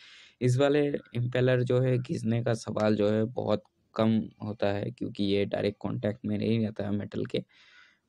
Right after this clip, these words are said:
बहुत ही माइनर सा रहता है, उसमें जो कॉन्टैक्ट होने की इशू जो है क्रिएट होता है, लेकिन यहाँ पे नहीं होता है। चलिए, आप मिड पार्ट देख लीजिए। मिड पार्ट पे ये आपको डिज़ाइन थोड़ा सा देखने को मिलेगा। वो इनसाइड था,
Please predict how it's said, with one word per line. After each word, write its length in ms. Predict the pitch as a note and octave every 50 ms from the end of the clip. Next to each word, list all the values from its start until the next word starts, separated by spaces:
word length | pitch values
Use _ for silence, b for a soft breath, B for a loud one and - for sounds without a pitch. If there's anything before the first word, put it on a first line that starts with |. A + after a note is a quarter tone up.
| _ -
बहुत 260 | G2+ G#2 A2 A2 -
ही 280 | C3 C3 B2+ B2 G2 - - - _ _ _ _ _ _ _ _ _ _ _ _ _ _ _ _ _ _ _ _ _ _ _ _ _ _ _ -
माइनर 400 | A2+ G2+ G2+ G2+ G2 G#2+ A2 A2
सा 180 | A2 - - G#2
रहता 300 | - G#2+ A2+ - - A#2+
है, 60 | A#2
उसमें 380 | - B2+ C3 - - C3+ C#3
जो 220 | C#3 C#3+ C#3+ C#3+ C3
कॉन्टैक्ट 380 | B2+ G#2+ G#2 G#2+ A2 B2 A#2+
होने 160 | A#2 A2+ A#2 A#2
की 200 | A#2+ - A#2 G#2+
इशू 220 | G#2+ - A2 G#2+
जो 160 | G#2+ G#2+ G#2+
है 180 | G#2+ A2 A2 A2
क्रिएट 400 | A2+ _ - G#2 G2+ G2+ - A2+
होता 220 | A2 A2 A2 G#2
है, 160 | G2 A2+ A2+
लेकिन 260 | - G#2 A2+ - G#2+ G#2
यहाँ 160 | A#2 A#2+ B2
पे 120 | - A#2
नहीं 200 | A2 G#2+ A2+ A2+
होता 180 | A2 A2 - A2+
है। 160 | A#2 B2+ B2+ b b b b b b -
चलिए, 200 | - C3+ D3+ D#3+
आप 120 | D#3+ D3+
मिड 280 | C#3+ C3 B2+ B2+ B2 -
पार्ट 200 | - C3 C3 B2
देख 280 | B2 - A#2 A2 A2
लीजिए। 260 | A2+ G#2+ G2+ A2 A#2 A#2+
मिड 240 | A#2+ A#2+ B2 B2
पार्ट 240 | - - B2+ B2+ B2+
पे 120 | - B2+ B2+
ये 220 | A#2+ A2 A2 A#2+
आपको 280 | B2+ B2 B2 - - A2+
डिज़ाइन 340 | A2 G#2+ G#2+ A2+ A2+ A2+
थोड़ा 200 | A2+ A2 G#2+ G#2+
सा 140 | G#2+ - G#2
देखने 280 | G2+ G2+ G2 G#2+ G#2 F#2
को 140 | - G#2 G2
मिलेगा। 300 | G2+ G#2 G2+ A2 A2+ A#2
वो 220 | A2+ A2+ G#2 G2+
इनसाइड 340 | G#2+ A2+ A2 - A2 G#2+ -
था, 240 | - - C3 C3